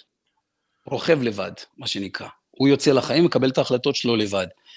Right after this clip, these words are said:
לכן בשלב מסוים השחקנים האלה כבר מקבלים כלים, והם באים רק כשיש אירועים או נקודתיים שהם צריכים. לפני כן יש תהליך.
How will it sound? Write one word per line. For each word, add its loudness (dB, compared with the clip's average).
לכן 2
בשלב 0
מסוים -4
השחקנים -6
האלה 0
כבר -6
מקבלים 0
כלים, 2
והם 4
באים 2
רק 0
כשיש 0
אירועים 2
או -6
נקודתיים -2
שהם -2
צריכים. -6
לפני 0
כן 0
יש 2
תהליך. -6